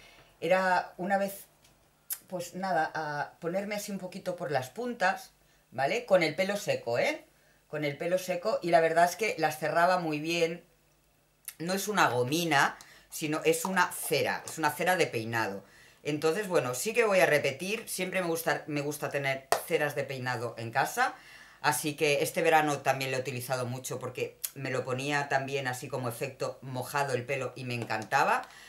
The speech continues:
¿Voy a repetir? Pues sí, con esta o con otra de otras marcas, pero siempre cera. Esta pone que era, esta era bastante buena, la verdad. Crema fibra,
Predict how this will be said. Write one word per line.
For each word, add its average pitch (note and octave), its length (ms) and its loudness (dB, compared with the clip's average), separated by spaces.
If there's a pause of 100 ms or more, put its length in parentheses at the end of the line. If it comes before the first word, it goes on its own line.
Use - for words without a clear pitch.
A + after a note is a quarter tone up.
(680)
¿Voy G#3 220 4
a G#3 80 6
repetir? G3+ 600 0
Pues B2 260 2
sí, D#3 340 0
con B2+ 160 -2
esta G3+ 440 4
o D3 100 4
con C3+ 160 -2
otra C3 680 4
de B2+ 80 -2
otras B2+ 300 -2
marcas, E3 380 4
pero C#3+ 160 2
siempre D#3 500 -2 (160)
cera. G#2+ 400 -4 (160)
Esta F3+ 800 4
pone F#3+ 500 -2
que G3 480 0
era, F#3+ 300 2
esta F3 220 0
era F3 180 4
bastante F#2+ 520 -10
buena, G2+ 280 -10
la G2+ 100 -8
verdad. G#2+ 400 -4 (2000)
Crema D#3+ 300 0
fibra, G#3 500 0